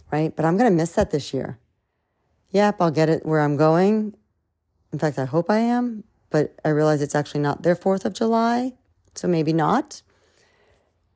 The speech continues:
And I'm gonna miss seeing my oldest set off those fireworks and my youngest taking his drone to follow it around and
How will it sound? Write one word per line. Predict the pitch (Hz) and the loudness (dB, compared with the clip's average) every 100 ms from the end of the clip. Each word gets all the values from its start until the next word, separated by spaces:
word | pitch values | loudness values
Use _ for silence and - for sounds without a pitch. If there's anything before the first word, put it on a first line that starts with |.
| _ | _
And | 175 | -2
I'm | 160 156 | 0 0
gonna | 156 151 | 0 0
miss | 147 147 135 - - - | 0 -2 -4 -8 -10 -14
seeing | - - 147 139 | -10 -4 -2 -2
my | 135 | -2
oldest | 139 139 135 131 - - _ | -2 -2 -4 -6 -8 -12 _
set | - - 139 | -12 -4 -2
off | 131 | -4
those | 131 127 | -6 -8
fireworks | - 135 131 135 127 - | -6 -4 -2 -4 -6 -8
and | 135 | -6
my | 131 | -6
youngest | 131 139 135 135 - | -4 -4 -4 -6 -10
taking | - 135 123 | -8 -8 -6
his | 143 127 | -8 -10
drone | - 143 139 135 131 | -8 -6 -4 -4 -6
to | - | -12
follow | - 143 135 135 | -8 -4 -2 -2
it | |
around | 131 135 131 127 | -4 -4 -4 -6
and | 127 131 | -8 -8